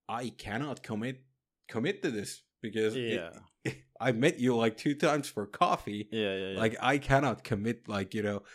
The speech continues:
Speaker 1: uh, you know, to this, like, you know, dating you exclusively because it's kinda like a big move."
Speaker 2: Well, yeah, it is after two weeks of,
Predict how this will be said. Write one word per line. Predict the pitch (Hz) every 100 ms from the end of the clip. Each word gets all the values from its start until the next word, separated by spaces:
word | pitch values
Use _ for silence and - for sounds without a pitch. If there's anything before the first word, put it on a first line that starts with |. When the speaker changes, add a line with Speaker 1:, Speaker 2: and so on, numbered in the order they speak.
| - - _ -
Speaker 1:
uh, | 107
you | 101 104 107
know, | 104 101 98 107 - 127 -
to | 120 113
this, | 104 95
like, | 107 95 104
you |
know, | 95 95
dating | 107 104 101
you | 101 104
exclusively | 98 - - 117 110 95 95
because | 92 92 95
it's | 135 -
kinda | - 107 113
like | 101 95
a |
big | 98 110 110
move." | 131 123 92 - _ _ _ _ _ _ -
Speaker 2:
Well, | 107 101
yeah, | 90 80
it | 78 82
is | 80 - - _ _ -
after | 90 - - 78 _ _ _ _ _ _ _ _ _ _ _ _ -
two | 90
weeks | 80 82 -
of, | 87